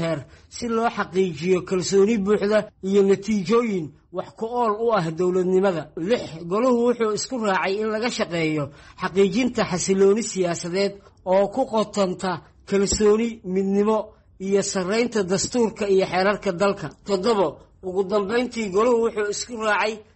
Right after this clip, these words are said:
in la isugu yimaado shir kale oo lagu lafaguri doono arrimaha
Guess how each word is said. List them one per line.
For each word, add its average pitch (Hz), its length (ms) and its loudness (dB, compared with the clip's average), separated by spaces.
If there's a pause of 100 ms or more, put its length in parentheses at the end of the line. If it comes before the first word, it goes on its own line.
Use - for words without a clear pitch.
(120)
in 247 180 -6
la 220 100 2
isugu 220 340 -8
yimaado 185 520 0 (280)
shir - 300 -6
kale 214 360 0
oo 190 140 4
lagu 196 300 -2
lafaguri 208 520 -2
doono 180 380 -2 (360)
arrimaha 208 580 0